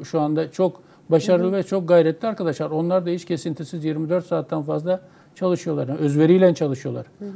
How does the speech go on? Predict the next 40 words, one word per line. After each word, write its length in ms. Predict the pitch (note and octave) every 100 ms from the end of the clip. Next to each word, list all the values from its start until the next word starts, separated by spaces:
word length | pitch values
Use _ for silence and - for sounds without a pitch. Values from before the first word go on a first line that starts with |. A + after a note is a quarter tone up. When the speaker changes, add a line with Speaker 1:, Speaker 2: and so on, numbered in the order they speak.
| G3
Speaker 1:
Onların 340 | F3 F3 F3
araçları 640 | F3+ E3 E3 F3 E3+ E3+ E3+
biraz 240 | F3 D#3
daha 260 | E3+ F3 -
arazi 320 | D3+ D#3 D#3
şartlarına 580 | - D#3+ D3 D3+ D#3 D3 - - -
uygun 280 | D#3 D#3 E3
olduğu 240 | D#3 D#3
için 280 | F3 G3+ D#3
daha 200 | D#3+ D#3
ova, 400 | D#3+ D3+ D3+ D#3
havadan 460 | - D3 D3 D3+ D#3
da 180 | D3 C#3+ - - -
müdahale 220 | - G#3
Speaker 2:
Müdahale 140 | G3+
söz 160 | C#3 C#3+
Speaker 1:
edebiliyorlar 340 | C3 C3 B2 A#2+
Speaker 2:
konusu. 140 | A#2
Speaker 1:
biliyorsunuz. 460 | A#2+ A#2+ - C3+ A3 - -
Speaker 2:
Evet. 120 | G3+
Speaker 1:
Ama 200 | A3 A3+ A3 - - B3
hiçbir 420 | A3 G#3+ G3+ F3
problemimiz 560 | G#3 G3 G3 F#3 E3+
yok. 160 | D#3 F#3 - -
Koordinasyon 580 | F3+ F3+ F3+ F3+ - F3+
içinde 340 | E3 E3 D#3+
çalışıyoruz. 680 | D3+ D3 C#3+ D3 C#3+ D3+ - _ - _
Tüm 180 | - F#3+
birimlerden 560 | F3+ E3+ E3+ D#3 D#3 D#3
de 120 | D3
destek 340 | C#3+ C3+ D3
alıyoruz. 460 | D3 D3 B2+ D3 - _
Speaker 2:
Hı 60 | G#3+
hı. 40 | G3
Speaker 1:
Bu 60 | G3
konuda 300 | E3+ D3+ E3+
sıkıntımız 600 | - D3+ C#3+ D3 E3 D3
yok. 120 | C3
Speaker 2:
Sıkıntımız 280 | A3+ A3+ G3+
yok. 140 | F3+